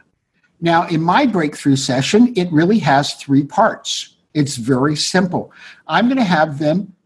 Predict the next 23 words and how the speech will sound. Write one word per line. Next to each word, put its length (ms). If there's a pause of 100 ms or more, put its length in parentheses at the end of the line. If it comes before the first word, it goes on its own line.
tell 220
me, 120
'cause 180
I 120
work 260
with 180
business 380
coaches 500
and 140
consultants, 640
right? 280 (260)
I'm 160
gonna 140
have 260
them 180
tell 360
me 440 (260)
about 380
their 140
current 420
situation, 680
their 140
business. 640